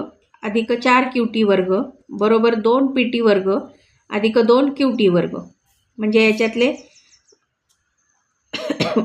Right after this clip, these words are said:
दोन, अ, अ, काढले आणि दोन कॉमन घेतले आणि त्याचा वर्ग केला दोन्ही ह्याच्यामध्ये. म्हणून मग आता दोन पीटी वर्ग काय आहे, तर पीआर वर्ग आहे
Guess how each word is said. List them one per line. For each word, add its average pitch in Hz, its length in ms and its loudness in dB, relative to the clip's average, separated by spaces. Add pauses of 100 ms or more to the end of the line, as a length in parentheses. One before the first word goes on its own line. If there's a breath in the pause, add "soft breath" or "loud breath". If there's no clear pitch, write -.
(100)
दोन, 226 360 0 (120)
अ, 214 60 -4
अ, 208 420 2 (400)
काढले 226 340 0
आणि 220 220 2
दोन 220 280 2
कॉमन 220 320 4
घेतले 226 260 2
आणि 214 140 2
त्याचा 214 280 0
वर्ग 226 320 2
केला 180 300 -6 (680)
दोन्ही 202 420 0
ह्याच्यामध्ये. 190 540 -4 (100)
म्हणून 240 380 2
मग 240 240 -2 (540)
आता 220 180 -4
दोन 254 280 4
पीटी 262 240 2
वर्ग 254 320 2
काय 254 180 4
आहे, 233 240 2
तर 233 180 -8
पीआर 220 360 0
वर्ग 180 260 0
आहे 180 260 -2